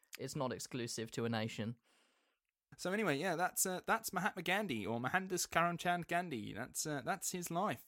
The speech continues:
Speaker 2: wrapped up. Part two, done. Um,
Speaker 1: Fascinating, and I got through the entire thing without talking about his flip-flops.
Speaker 2: Excellent. <laughs> He's famous for his, like, glasses and whatnot. His glasses are still kept in a museum.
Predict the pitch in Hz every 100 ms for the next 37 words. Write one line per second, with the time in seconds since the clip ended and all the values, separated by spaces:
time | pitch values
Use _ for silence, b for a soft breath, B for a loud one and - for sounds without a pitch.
0 | - 160 - 170 135 _ - 180 - 190
1 | 156 104 - 170 170 104 139 _ b b
2 | b b 117 113 110 160 - 147 139 135
3 | 156 160 156 139 156 147 143 170 151 139
4 | 139 139 131 117 143 135 143 131 107 -
5 | 131 - 110 95 - - _ _ _ -
6 | 120 - 101 90 - B B B B B
7 | B B B B _ _ - - - 175
8 | 170 226 226 147 - 117 113 - - 123
9 | 123 143 - 104 92 90 - 87 - -
10 | 139 135 98 101 110 - - - 104 107
11 | 107 123 107